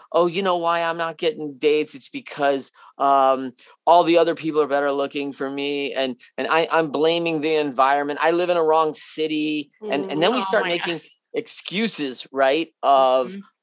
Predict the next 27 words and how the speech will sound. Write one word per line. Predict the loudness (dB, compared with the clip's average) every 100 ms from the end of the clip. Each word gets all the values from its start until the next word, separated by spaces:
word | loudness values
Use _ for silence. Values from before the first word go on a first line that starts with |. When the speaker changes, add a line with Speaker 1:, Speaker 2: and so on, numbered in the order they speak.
| 2
Speaker 1:
all | 6 6 4
the | 0
things | 0 0 0 -4
of | -4
why | 2 4 4
I | 2
can't | 0 -6 -8 -8
do, | -6 -4
why | 2 4 4
I | 2
can't | -2 -6
get | -6 -6
to | -4
the | -4
workout, | -2 -4 -4 -4
why | 0 4 4 4
I | 2
can't | -4 -10
do | -8
this. | -8 -6
So, | -6 -8 -12 _
so | -6 -4
blame | -2 0 0 0
is | -4
probably | -2 0 0
number | -2 0 -2
one. | 0 -2 -2